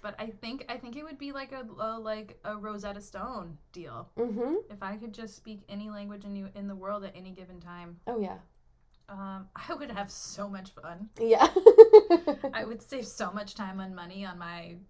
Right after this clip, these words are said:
Speaker 1: all of the time in, that I put into language learning right now.
Speaker 2: Yes.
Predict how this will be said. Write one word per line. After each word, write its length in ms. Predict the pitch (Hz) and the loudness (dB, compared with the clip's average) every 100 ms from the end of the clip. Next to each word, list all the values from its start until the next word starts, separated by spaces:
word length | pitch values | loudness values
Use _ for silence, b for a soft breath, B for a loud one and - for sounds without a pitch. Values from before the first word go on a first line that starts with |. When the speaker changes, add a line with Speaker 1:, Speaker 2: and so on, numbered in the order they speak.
| - - | -16 -8
Speaker 1:
all 200 | 202 202 | -8 -8
of 120 | 196 | -10
the 80 | 202 | -14
time 300 | 214 190 214 | -10 -8 -6
in, 240 | 202 202 214 | -6 -8 -8
that 180 | 226 | -8
I 60 | 240 | -8
put 220 | 214 262 | -8 -8
into 220 | 254 247 233 | -8 -10 -10
language 320 | 190 208 240 | -8 -10 -10
learning 300 | 233 247 254 | -14 -16 -16
right 180 | 254 240 | -16 -12
now. 220 | 269 302 - - | -8 -8 -10 -4
Speaker 2:
Yes. 460 | 196 196 - - | 0 0 -2 -12